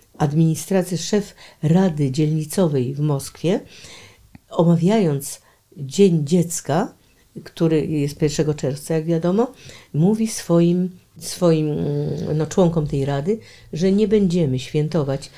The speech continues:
Dnia Dziecka wtedy, kiedy nasi żołnierze zabijają dzieci ukraińskie. W ciągu pięciu dni procesu skazano go na siedem lat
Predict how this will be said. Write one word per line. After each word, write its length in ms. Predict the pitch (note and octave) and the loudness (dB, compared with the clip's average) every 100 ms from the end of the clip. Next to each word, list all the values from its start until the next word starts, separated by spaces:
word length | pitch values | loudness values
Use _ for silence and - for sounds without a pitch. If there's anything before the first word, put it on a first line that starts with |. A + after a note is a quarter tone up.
| - - | -20 -4
Dnia 300 | D#3+ D#3+ D#3+ | 2 4 4
Dziecka 460 | C3 D3 D3 - G#3+ | 2 -2 -2 -4 -4
wtedy, 300 | - D#3 F#3 | -2 -2 -2
kiedy 220 | F#3+ F3 | 0 0
nasi 260 | D3+ E3 D#3 | 0 -2 -2
żołnierze 440 | D3 C#3+ C#3 F#3+ | 0 0 0 2
zabijają 520 | F#3+ C#3+ C3+ D#3+ F3+ | 0 0 0 2 2
dzieci 240 | D3 D3 D#3 | 0 -2 -4
ukraińskie. 840 | D3 D#3+ C3+ B2+ B2+ - - A#3 - - - - - _ | -2 -2 -2 -2 -6 -6 -4 -4 -8 -20 -20 -20 -20 _
W 100 | - | -8
ciągu 460 | - G3 E3+ F#3+ F#3 _ _ | -2 0 0 -2 -4 _ _
pięciu 520 | G3 A3+ C4 - A#3+ | 0 0 0 -6 -10
dni 440 | A3+ E3 C#3 G#3+ - _ _ - | -2 -2 0 -4 -8 _ _ -4
procesu 640 | F3+ F3 D#3 C3 - A3+ - | -4 -2 -2 -2 -4 -4 -6
skazano 500 | - - F3 F#3 G#3 | -10 -4 0 0 0
go 100 | F#3+ | -2
na 160 | F3+ F3 | -2 -4
siedem 500 | - G3+ G3+ G3+ F3+ | -2 0 2 0 -2
lat 260 | D3+ D3+ | -4 -8